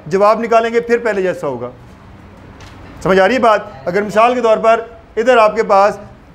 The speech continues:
कोई भी values दो आती हैं और जवाब बीस आ रहा है, अब फिर values change हो गई, ये change हो गई तो ये भी change हो गई, जवाब फिर भी बीस होगा, ये constant रहेगा। ठीक हो गया? ये तब तक कांस्टेंट है जब आप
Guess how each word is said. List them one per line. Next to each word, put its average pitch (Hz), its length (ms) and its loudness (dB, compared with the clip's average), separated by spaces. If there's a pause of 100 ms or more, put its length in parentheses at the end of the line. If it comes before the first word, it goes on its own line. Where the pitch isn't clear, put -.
कोई 262 180 2
भी 269 100 -2
values 220 360 -2
दो 214 160 0
आती 196 280 0
हैं 190 420 -6
और 214 160 -2
जवाब 196 420 0
बीस 262 260 -4
आ 190 140 4
रहा 151 140 -2
है, 139 100 -10 (1120)
अब 196 240 0
फिर 294 140 2
values 262 360 2
change 240 280 -2
हो 208 100 4
गई, 175 140 -2 (760)
ये 233 160 2
change 254 280 0
हो 254 80 6
गई 254 140 -2
तो 240 140 -4
ये 247 160 2
भी 269 100 -4
change 233 220 0
हो 208 100 0
गई, 190 120 0 (260)
जवाब 170 320 0
फिर 185 120 -6
भी 180 80 -8
बीस 160 240 -10
होगा, 127 160 -10 (680)
ये 214 120 4
constant 196 400 -2
रहेगा। 135 240 0 (920)
ठीक 220 140 0
हो 247 100 4
गया? 226 140 4 (460)
ये 208 240 4 (500)
तब 226 220 0
तक - 160 0
कांस्टेंट 196 300 -4
है 196 80 0
जब 175 180 2
आप - 280 0